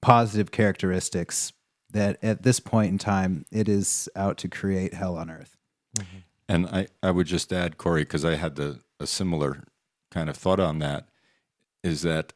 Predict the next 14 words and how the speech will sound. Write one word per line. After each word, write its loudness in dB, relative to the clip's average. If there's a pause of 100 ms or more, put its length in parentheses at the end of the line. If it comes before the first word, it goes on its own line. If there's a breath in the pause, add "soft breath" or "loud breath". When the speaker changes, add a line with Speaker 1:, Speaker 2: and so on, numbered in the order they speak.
(100)
Speaker 3:
the, -2
the -4
reaction 0
to, -4 (300)
uh, -6 (200)
this -8
radical -2
left -4 (300)
movement -4
can -6
also -2
take -4
the -14
form -4